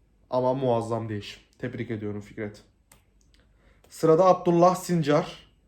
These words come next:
Abdullah'a biraz daha yakından bakalım. Evet, Abdullah solda.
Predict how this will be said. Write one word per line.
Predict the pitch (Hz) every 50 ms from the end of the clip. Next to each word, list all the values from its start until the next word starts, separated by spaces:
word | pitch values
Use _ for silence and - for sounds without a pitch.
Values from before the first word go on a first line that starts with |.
| _ _ _ _ _ _ -
Abdullah'a | - 143 143 - - 151 147 147 156 165 165
biraz | 165 165 160 151 135
daha | 147 143 147 147
yakından | 143 143 135 135 131 131
bakalım. | 123 117 - 113 117 160 156 - - _ _ _ _ _ _ - - _ _ _ _ _ _ _ _ _ _ _ _ _ _ _ _ _ _ _ _ _ _ _ _ _ _ _ _ _ _ _ -
Evet, | - 160 165 143 131 - -
Abdullah | 139 147 143 131 - 160 156 156 165 175
solda. | 170 - - 170 151 143 139 147 151 170